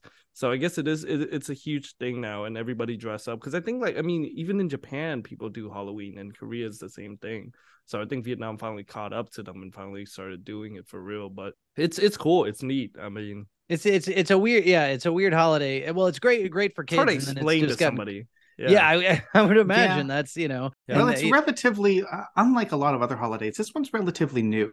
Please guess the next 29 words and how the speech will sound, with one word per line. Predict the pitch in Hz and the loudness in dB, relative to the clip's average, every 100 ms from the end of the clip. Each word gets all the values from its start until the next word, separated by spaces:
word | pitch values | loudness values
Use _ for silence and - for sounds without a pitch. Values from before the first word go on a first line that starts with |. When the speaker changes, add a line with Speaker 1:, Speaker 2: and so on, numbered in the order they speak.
| - | -4
Speaker 3:
I'm | 107 135 | -2 0
looking | 147 147 | 2 4
up, | 127 123 - _ _ _ _ | 4 2 -6 _ _ _ _
um, | 127 120 117 113 123 - _ _ _ _ | 2 4 2 0 -4 -10 _ _ _ _
Speaker 1:
When | 170 190 | 2 4
Speaker 3:
as | |
Speaker 1:
was | 220 - | 4 4
Speaker 3:
far | 156 165 190 | 10 12 12
Speaker 1:
Halloween | 180 165 | 10 8
Speaker 3:
as | 147 | 4
kids | - 147 180 170 151 147 | 2 6 8 8 4 0
Speaker 1:
created? | |
Speaker 3:
going, | - 156 160 160 160 - | 2 4 6 4 2 -2
as | 139 - | -8 -2
far | 226 240 | 0 0
as | 233 | 0
kids | - 180 151 | 4 4 4
dressing | 151 143 147 | -2 0 0
up, | 123 - | 0 -2
going | 123 117 | -4 -2
door | 117 110 | 0 0
to | 107 | 0
door, | 104 98 95 98 - _ _ _ | -2 -2 -2 -4 -8 _ _ _
was | 127 113 120 117 110 107 - - - - | -8 0 2 2 -2 -6 -12 -12 -14 -12
about, | 117 _ 127 135 156 147 | -12 _ 0 4 4 2
looks | 147 135 | -6 -4
like | 139 120 | -4 -2
nineteen | 139 127 113 - 151 | -2 -2 -4 -2 0
eleven. | 123 113 104 92 - 98 | 0 0 -4 -4 -12 -14